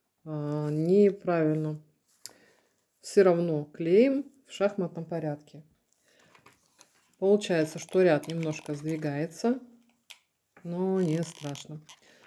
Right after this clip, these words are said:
Опять сюда. И вот так вот. Получается, выглядит вот так.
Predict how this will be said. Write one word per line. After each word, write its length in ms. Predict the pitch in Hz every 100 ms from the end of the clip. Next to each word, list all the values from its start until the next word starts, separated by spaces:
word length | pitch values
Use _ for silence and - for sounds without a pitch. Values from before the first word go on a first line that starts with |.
| _
Опять 420 | 147 156 156 147
сюда. 560 | - - 151 156 160 208 - _ _ _ _ _ _ _ _ _ _ _ _ _ _ _ _ _ _ _ _ _ _ -
И 140 | 196
вот 180 | 226 180
так 200 | 175 180
вот. 260 | 180 - _ _ _ _ _ _ _ _ _ _ _ -
Получается, 580 | 180 180 - 147 147 180
выглядит 480 | 196 165 156 165
вот 120 | 190 190
так. 280 | 349 359